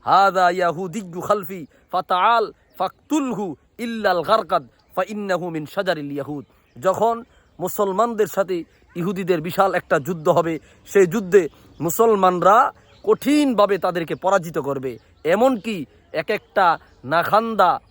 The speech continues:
অপবিত্র আবর্জনা কীট, নর্দমার কীট ইয়াহুদি গাছের পিছনে পর্যন্ত পলাবে, গাছ পর্যন্ত বলে দিবে, পাথরের পিছনে পলাবে,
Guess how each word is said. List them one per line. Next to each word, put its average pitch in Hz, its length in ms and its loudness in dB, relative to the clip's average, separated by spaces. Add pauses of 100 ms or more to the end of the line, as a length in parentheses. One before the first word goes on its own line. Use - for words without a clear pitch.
অপবিত্র 185 800 0 (840)
আবর্জনা 185 600 0
কীট, 277 400 0 (140)
নর্দমার 190 500 0
কীট 226 300 -8 (100)
ইয়াহুদি 170 480 -4 (340)
গাছের 185 400 2
পিছনে 208 380 -2
পর্যন্ত 170 460 -4
পলাবে, 147 440 2 (360)
গাছ 202 260 4
পর্যন্ত 190 480 -2
বলে 170 240 0
দিবে, 131 280 -6 (260)
পাথরের 226 440 4
পিছনে 202 340 -2
পলাবে, 151 400 0